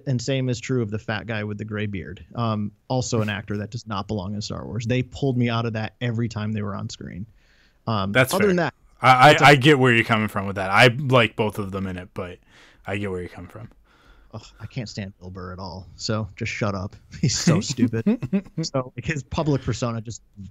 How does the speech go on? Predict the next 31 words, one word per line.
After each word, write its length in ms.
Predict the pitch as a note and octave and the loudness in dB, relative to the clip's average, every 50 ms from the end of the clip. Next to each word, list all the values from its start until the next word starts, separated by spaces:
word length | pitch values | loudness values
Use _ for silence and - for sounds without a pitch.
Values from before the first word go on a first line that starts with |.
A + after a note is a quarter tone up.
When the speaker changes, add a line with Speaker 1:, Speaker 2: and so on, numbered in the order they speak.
| - - | -6 -4
Speaker 1:
makes 240 | B2+ B2 - - | -4 -4 -4 -2
me 80 | A#2+ A2+ | -2 -2
wanna 220 | G#2+ G#2 G2+ G2 | -2 -2 -4 -6
vomit. 440 | G#2 G#2+ A2 G2+ G2 G2+ G2 - - | -6 -6 -6 -6 -6 -6 -10 -12 -8
So 140 | - A#2 A2+ | -6 -4 -4
seeing 260 | G#2 - A#2 A2+ A2 | -2 0 0 0 0
him 80 | G#2 G#2 | 0 -2
in 80 | G#2+ | -4
Star 260 | - - G#2+ G#2 G#2 G2+ | -6 -6 -4 -4 -4 -4
Wars 240 | G2 G2+ A2 G#2+ | -4 -4 -4 -2
is 140 | G#2+ A#2 A2+ | -2 -2 -2
just 180 | G#2+ A2+ - - | -4 -4 -4 -6
annoying. 400 | G2+ G2+ G#2 G#2 G2+ G2+ A2+ A2+ - - - - - - - - - | -6 -4 -4 -4 -4 -4 -6 -8 -10 -14 -20 -20 -20 -20 -20 -16 -8
Um, 520 | - D3 C3 B2 A#2+ A#2 A2+ A2+ G2+ F#2 - - _ _ _ - | -4 -2 0 0 0 0 0 0 -2 -2 -6 -12 _ _ _ -4
but 160 | G#3 F#3 C#3+ D3 | -4 -2 0 0
that 200 | F3+ F3+ - F3 | -2 -2 0 0
being 180 | E3+ D#3 C3+ | -2 -2 -2
said, 340 | B2 - F3+ C#3 G#2 G#2 A2 - _ _ | -4 -4 -4 -4 -4 -6 -8 -14 _ _
chapter 240 | - - D3 - C#3+ | -8 -8 -8 -6 -8
six 260 | B2+ - D3 C#3+ - B2+ | -8 -6 -6 -6 -6 -6
is 100 | G#2+ A2 | -6 -6
a 60 | A2 | -6
great, 420 | G#2+ G2+ A2 A2+ B2 B2+ B2+ - _ _ - | -6 -6 -6 -4 -4 -4 -4 -6 _ _ -12
it 100 | B2 - | -8 -6
felt 140 | - D3 - | -4 -2 -2
like 100 | D3+ A2+ | -2 -2
a 40 | A2+ | -2
great 200 | A2 C3+ B2+ - | -2 -4 -4 -4
Clone 320 | - - - A#2 A#2+ B2+ A2+ | -6 -6 -4 -2 0 0 -2
Wars 180 | F#2 D2 F2 - | -2 -4 -8 -10
episode. 460 | E2+ F#2+ - G#2+ - - - - - | -10 -12 -12 -12 -10 -10 -10 -12 -14